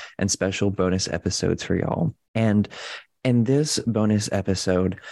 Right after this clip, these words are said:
I wanted to share my thoughts on the Amazon Prime documentary, Shiny Happy People, Duggar Family Secrets.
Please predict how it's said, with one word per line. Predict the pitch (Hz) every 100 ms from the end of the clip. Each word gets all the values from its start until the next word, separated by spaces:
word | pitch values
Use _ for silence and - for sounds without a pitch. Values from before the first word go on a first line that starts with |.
| - _ -
I | 117 117 117 120 120
wanted | 110 107 104
to | -
share | - 110 107 107
my | 101 104
thoughts | 107 95 92 92 - -
on | 95
the | 92 -
Amazon | 113 120 117 110 104
Prime | - 95 92 92 -
documentary, | - 110 - 113 98 98 95 101 _ -
Shiny | - - 113 117 117 120 123
Happy | - 107 101 - 101 98 107
People, | - 101 95 98 95 95 - -
Duggar | 95 98 92 98 -
Family | 95 92 95
Secrets. | 101 - 151 117 92 -